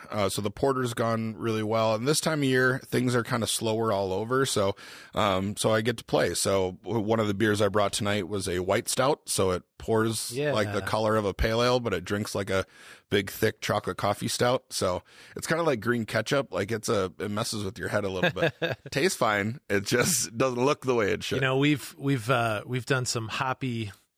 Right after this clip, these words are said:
Speaker 2: hoppy porters too, and that
Speaker 1: Sure.
Speaker 2: kinda screws people up too when they
Speaker 1: Yeah.
Speaker 2: get, like, a dry hopped porter,
Speaker 1: Yeah.
Speaker 2: and they take a whiff and they're thinking, "Oh, wait a second, it's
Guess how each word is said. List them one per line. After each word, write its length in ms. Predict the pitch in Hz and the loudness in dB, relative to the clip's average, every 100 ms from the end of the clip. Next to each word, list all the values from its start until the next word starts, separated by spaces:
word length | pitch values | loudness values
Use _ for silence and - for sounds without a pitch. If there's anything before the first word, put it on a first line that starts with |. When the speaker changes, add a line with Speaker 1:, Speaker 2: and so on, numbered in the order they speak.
| _ _ _ | _ _ _
Speaker 2:
hoppy 400 | - 127 127 123 | -6 -2 -2 -2
porters 560 | - 131 127 120 95 - | -2 0 2 0 -2 -2
too, 240 | 135 123 | 0 0
and 100 | 104 | 0
that 40 | - | 2
Speaker 1:
Sure. 160 | 143 | 4
Speaker 2:
kinda 280 | 139 117 104 - - | 4 0 -2 -6 -8
screws 340 | - - 123 | -4 0 0
people 320 | - 120 - 113 | 0 -2 0 -2
up 140 | 107 | -2
too 240 | - 127 | 0 2
when 80 | 113 | 2
they 80 | 107 | 0
Speaker 1:
Yeah. 80 | 98 | 0
Speaker 2:
get, 120 | 117 | 0
like, 160 | 113 113 | 0 0
a 60 | |
dry 280 | 104 113 110 | 0 0 2
hopped 320 | 113 117 - | 0 -4 -4
porter, 400 | 120 117 123 127 - - | 0 2 2 0 -6 -2
Speaker 1:
Yeah. 180 | 104 87 | 0 0
Speaker 2:
and 120 | 113 | 0
they 100 | 113 | 0
take 220 | - 110 | 0 -2
a 80 | 110 | 0
whiff 280 | 113 117 - | 0 -2 -4
and 80 | 113 | -4
they're 120 | 107 | -4
thinking, 320 | 117 107 113 | -4 -4 -2
"Oh, 360 | 131 135 110 90 - - - - - _ - | 2 2 0 -4 -16 -20 -20 -20 -20 _ -6
wait 160 | 185 143 | -4 -2
a 40 | |
second, 380 | - 98 101 98 | -2 -2 -4 -8
it's 240 | 95 - | -6 -8